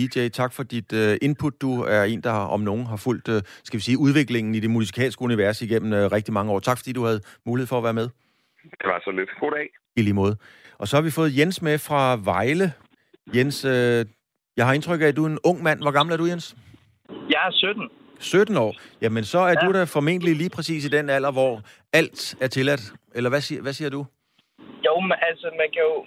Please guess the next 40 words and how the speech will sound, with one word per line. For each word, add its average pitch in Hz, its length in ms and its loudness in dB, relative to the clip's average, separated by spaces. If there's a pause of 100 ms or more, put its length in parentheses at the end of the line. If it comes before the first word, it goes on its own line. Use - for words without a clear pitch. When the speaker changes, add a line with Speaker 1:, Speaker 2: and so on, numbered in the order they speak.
Speaker 3:
man 147 100 2
kan 151 120 0
jo 147 120 -4
sige, 190 220 0
der 175 80 4
er 135 140 -2
meget 160 160 2
af 165 80 -6
det 160 120 -8
der, 156 80 2 (140)
som, 131 80 -10 (140)
altså, - 160 -8 (100)
suspekt - 400 0
og 110 60 -10
sådan 117 140 -12
noget, 113 180 -4
de - 80 -2
skal - 160 -2
jo 110 120 -4
bare 131 160 2
have 123 160 -4
lov 135 100 2
at 135 140 -6
gøre 123 180 2
deres 127 240 -2
ting. 147 100 -2 (140)
Men 117 120 -8
det 131 80 -4
er 127 120 -6
det, 151 120 2
når 151 140 0
man 123 160 -2
begynder, 151 360 2 (180)
og 107 60 2 (100)
så, 143 80 4 (720)
hvis 139 200 -8
man 131 160 2
nedgør 147 360 2 (100)
en 113 60 -10 (640)
befolkningsgruppe, 127 720 -2